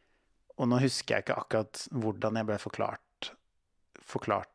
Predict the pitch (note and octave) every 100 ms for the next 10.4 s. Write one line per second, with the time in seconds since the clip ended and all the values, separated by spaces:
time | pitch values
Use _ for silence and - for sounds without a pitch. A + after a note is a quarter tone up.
0 | - A2+ G2+ C3 - _ _ _ _ _
1 | - A#2 A2+ A#2 A2+ A2+ A#2+ _ _ _
2 | _ _ _ _ _ - B2+ B2 B2+ B2+
3 | B2+ A#2+ B2+ B2+ B2+ A#2 - A2+ G#2+ -
4 | A2+ A2 G#2+ - - - - _ _ _
5 | _ _ _ _ _ _ _ _ _ _
6 | _ B2+ A#2 G#2+ A2 A2 A2 A2+ A#2 A2+
7 | A2+ A#2 G#2+ - A#2 G#2+ G#2+ G2+ G#2 G#2
8 | G2+ G2+ G2 G2 G2 G2 G2 G#2+ G#2 G#2
9 | G2+ G#2 G2+ F#2+ - G#2+ - G2+ G2+ G2
10 | - A2+ B2+ C#3